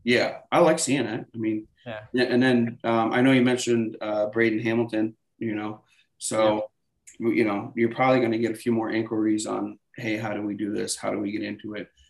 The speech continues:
Speaker 1: I know that you and I have had the conversation about how much more lucrative it is versus seal coating, um, obviously because it's a, it's a specialty, you know, it's, it's, it's gonna take a lot more work than just making it black, like you said. So,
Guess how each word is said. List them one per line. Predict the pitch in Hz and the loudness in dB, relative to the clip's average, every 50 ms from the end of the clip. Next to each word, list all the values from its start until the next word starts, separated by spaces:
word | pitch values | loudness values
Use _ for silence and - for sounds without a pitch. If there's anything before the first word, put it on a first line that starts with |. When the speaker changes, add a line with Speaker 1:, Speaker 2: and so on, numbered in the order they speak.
| _ _ - | _ _ 0
Speaker 1:
I | 120 127 135 | 4 6 6
know | 143 151 143 139 135 | 8 8 8 6 6
that | 127 123 117 85 | 6 4 4 2
you | 110 120 127 127 | 2 2 2 4
and | 120 117 | 4 4
I | 117 117 | 4 2
have | 113 110 110 | 2 0 0
had | - 117 117 113 | -2 -2 -2 -2
the | 113 110 | -4 -6
conversation | - - 113 113 113 110 107 - 107 107 107 - 107 107 | -6 -2 -2 0 0 0 0 0 0 -2 -2 -2 -4 -6
about | 104 - - 107 110 107 107 - - | -6 -6 -4 -4 -4 -4 -4 -8 -10
how | - - 107 110 | -6 -4 -2 -2
much | 107 110 107 107 - - | -2 -2 -4 -6 -8 -8
more | 113 110 107 107 | -6 -6 -6 -4
lucrative | 107 107 104 104 107 104 104 101 98 107 | -6 -6 -8 -8 -8 -6 -6 -6 -6 -6
it | 101 | -8
is | 98 101 101 101 - - | -6 -6 -6 -8 -8 -10
versus | - 104 - - - 147 104 101 - - - _ - | -12 -12 -10 -10 -10 -12 -12 -12 -14 -14 -14 _ -10
seal | - - - 110 104 101 | -8 -6 -4 -4 -6 -6
coating, | 101 - 107 104 104 101 101 101 101 - _ _ _ _ _ _ _ - | -8 -8 -8 -8 -8 -8 -8 -10 -10 -14 _ _ _ _ _ _ _ -10
um, | 98 101 104 101 101 98 101 104 - - _ - | -6 -6 -4 -4 -4 -4 -6 -6 -8 -10 _ -4
obviously | 104 104 104 101 - - 107 104 | -2 -2 -2 -2 -4 -4 -4 -4
because | 104 104 - 107 104 104 | -4 -6 -6 -6 -6 -6
it's | 101 98 - 104 | -6 -6 -6 -6
a, | 101 101 101 104 104 104 - - - _ _ | -6 -6 -6 -8 -8 -10 -12 -14 -18 _ _
it's | - - - - - | -18 -14 -12 -10 -8
a | - - - - - - - _ _ _ _ _ - | -6 -6 -6 -8 -10 -12 -16 _ _ _ _ _ -10
specialty, | - - - 113 110 - 107 101 - - - - - - _ _ _ _ _ _ _ _ _ _ _ _ - | -8 -4 -4 -4 -4 -4 -6 -8 -8 -8 -8 -8 -10 -12 _ _ _ _ _ _ _ _ _ _ _ _ -8
you | 98 107 | -6 -4
know, | - 90 82 - - _ _ _ | -4 -4 -6 -10 -14 _ _ _
it's, | - - 95 92 - - | -12 -12 -8 -8 -6 -8
it's, | - - 101 - - - - _ _ _ _ _ - | -6 -8 -8 -10 -10 -10 -12 _ _ _ _ _ -10
it's | 113 107 | -8 -6
gonna | - 120 110 104 | -6 -4 -4 -4
take | - 113 - | -2 -2 -2
a | 107 | -2
lot | 107 110 107 107 | -2 -2 -2 -2
more | 104 104 104 | -2 -4 -4
work | 101 104 104 101 101 - _ - | -2 -2 -4 -4 -6 -10 _ -10
than | 104 104 104 101 98 104 | -8 -6 -4 -4 -4 -6
just | - - - | -8 -8 -6
making | - 185 - 120 - | -6 -6 -6 -6 -8
it | - - | -8 -8
black, | - 92 - - - - | -8 -8 -8 -8 -10 -12
like | - - - | -12 -12 -12
you | - - - | -12 -12 -10
said. | - - - - - - | -10 -12 -12 -14 -12 -10
So, | - - - - 82 - - - | -8 -8 -8 -8 -10 -10 -12 -16